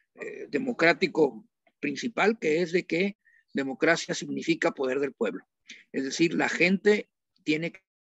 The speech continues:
que mandar y la dirección tiene que obedecer, ya sea la dirección del gobierno, cuando es una elección constitucional, o la le-, la dirección del partido, ¿m? Y lo que ha pasado es precisamente que la dirección del partido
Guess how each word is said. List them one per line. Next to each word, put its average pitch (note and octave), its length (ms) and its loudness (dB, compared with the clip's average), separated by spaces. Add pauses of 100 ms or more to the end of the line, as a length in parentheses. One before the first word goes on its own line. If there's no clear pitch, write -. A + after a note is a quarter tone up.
que D#3+ 100 0
mandar C#3 380 -4 (400)
y D#3+ 120 4
la F3 200 8
dirección F#3 640 4 (180)
tiene B2 280 0
que B2 100 -4
obedecer, D#3 540 2 (300)
ya C3+ 200 0
sea D#3 220 4
la C#3+ 80 0
dirección A#2 360 -4
del C#3+ 140 2
gobierno, D#3 640 2 (440)
cuando A2+ 240 -6
es C#3 100 -8
una D3 140 -4
elección B2+ 320 -6
constitucional, G#3 920 0 (480)
o G#3+ 380 6
la D3 120 -2
le-, C3+ 240 -6
la C3 120 2
dirección B2+ 340 0
del F#3+ 140 4
partido, C4 420 -4 (280)
¿m? A#3+ 220 -4 (600)
Y E3+ 80 0
lo E3 160 6
que - 80 6
ha - 60 -2
pasado A#3+ 320 6
es A3+ 100 4
precisamente G#3+ 640 2
que G3 100 -2
la F3+ 80 2
dirección D#3 280 -2
del G#3+ 120 0
partido G3 760 -4